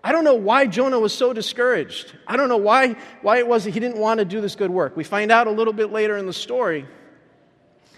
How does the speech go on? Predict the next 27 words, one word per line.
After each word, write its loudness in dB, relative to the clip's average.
But -6
think 0
about 0
it. -12
If -2
there 0
are 2
people -2
out 0
there 4
that -4
merely -2
need -2
to -2
hear -4
the 2
word 4
of -2
God 0
spoken -2
and -6
lived 2
out 2
and -8
shown -2
to -8
them -6